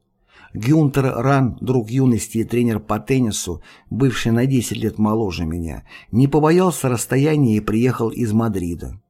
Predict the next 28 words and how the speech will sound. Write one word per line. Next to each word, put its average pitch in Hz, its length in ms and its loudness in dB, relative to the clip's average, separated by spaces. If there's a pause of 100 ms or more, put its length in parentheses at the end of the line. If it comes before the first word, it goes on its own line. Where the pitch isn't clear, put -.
(680)
Когда 127 280 2
я 123 140 4
вошла 123 400 2
в - 80 -10
празднично 110 560 -2
украшенное 104 640 -2
помещение, 110 840 0 (300)
он 180 180 2
направился 135 600 2
ко 120 200 0
мне 135 240 4
молодецкой 110 680 -2
походкой, - 760 -6 (260)
крепко 110 480 -2
обнял 127 580 0
и 117 60 -4
крикнул: 92 460 -8 (240)
"Леня, 107 460 2 (260)
да 101 100 -6
ты 120 160 -2
ведь 123 320 -2
выглядишь 120 400 -4
как 104 140 -8
молодая 123 380 -2
девушка". 117 540 -6 (760)
Приехал 139 460 2
из 117 240 -6
Ванкувера 127 640 2